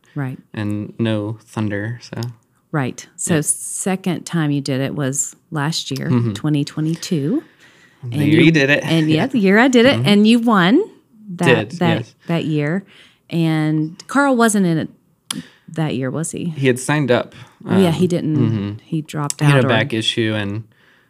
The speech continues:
Speaker 2: um, I actually, yeah, it was kind of a bummer. You know, I wanted to see him, but so I was super happy he came back this year. I actually saw him out in Colorado. Uh, I did,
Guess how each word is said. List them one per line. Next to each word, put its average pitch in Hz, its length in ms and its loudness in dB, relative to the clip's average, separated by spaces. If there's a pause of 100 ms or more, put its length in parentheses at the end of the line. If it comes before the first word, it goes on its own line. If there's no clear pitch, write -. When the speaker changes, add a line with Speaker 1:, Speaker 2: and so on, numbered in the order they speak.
(180)
Speaker 2:
um, - 560 -8
I 123 60 2
actually, 110 680 -2 (960)
yeah, 135 180 2
it 107 40 2
was 117 100 -2
kind 139 160 0
of 127 100 -2
a 117 360 0 (540)
bummer. 113 580 0 (120)
You 117 80 -4
know, 107 120 -2
I - 20 -4
wanted 107 300 -6
to - 40 -14
see - 140 -8
him, 117 160 -2
but 101 120 -4 (360)
so 113 140 0
I - 20 4
was 104 220 -4 (540)
super 127 200 -2
happy 110 160 -4
he - 60 -4
came 110 140 -4
back 98 120 -8
this 113 180 -8
year. 101 200 -6 (280)
I 120 60 2
actually 123 280 2
saw 151 180 0
him 143 80 4
out 127 80 2
in 113 60 -4
Colorado. 117 680 0
Uh, 101 420 -4
I 117 80 -4
did, 104 400 -6